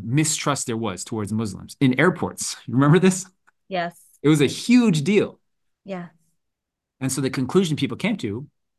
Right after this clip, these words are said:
Speaker 1: unfortunately, foolishly, terrorists did this terrible attack. They were Muslim, they were Muslim, conflating. Muslims are wrong, conflating.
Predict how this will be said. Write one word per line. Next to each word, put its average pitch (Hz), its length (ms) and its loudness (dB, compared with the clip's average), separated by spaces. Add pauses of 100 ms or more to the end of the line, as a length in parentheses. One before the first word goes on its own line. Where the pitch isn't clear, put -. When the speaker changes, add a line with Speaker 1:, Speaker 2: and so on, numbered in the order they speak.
(120)
Speaker 1:
unfortunately, 123 640 -2
foolishly, 127 680 0 (1600)
terrorists 135 640 -2 (840)
did 113 120 -4
this 104 140 -6
terrible 113 320 0
attack. 143 420 -2 (680)
They 113 100 0
were 110 140 2
Muslim, 131 540 -2
they 110 80 -2
were 110 100 -2
Muslim, 170 520 -2
conflating. 113 580 -2 (1080)
Muslims 113 380 0
are 107 60 -2
wrong, 123 240 2
conflating. 123 580 -4